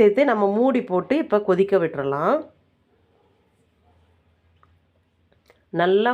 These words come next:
கொதிச்சிருச்சு. கிண்டி விட்டுக்கோங்க. இடையில இந்த மாதிரி கிண்டி விட்டுக்கோங்க. அப்போ நம்ம வத்தும் போது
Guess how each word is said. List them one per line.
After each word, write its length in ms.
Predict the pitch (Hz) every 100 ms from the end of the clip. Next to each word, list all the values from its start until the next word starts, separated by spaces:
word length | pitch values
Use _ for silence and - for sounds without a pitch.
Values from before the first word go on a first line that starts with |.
| 240
கொதிச்சிருச்சு. 680 | 180 170 - 156 147 - 160 233 359 - _ _ _ _ _ _ _ _ _ _ _ _ _ _ _ _ _ _ _ _ _ _ _ _ _ _ _ -
கிண்டி 200 | 190 185
விட்டுக்கோங்க. 440 | 165 156 160 156 165 220 196
இடையில 300 | 185 196 185
இந்த 140 | 175 165
மாதிரி 320 | 165 160 160 208 302 -
கிண்டி 220 | 185 190
விட்டுக்கோங்க. 420 | 175 147 160 156 208
அப்போ 120 | 214 190
நம்ம 140 | 175 160
வத்தும் 360 | 160 - 233 202
போது 180 | 165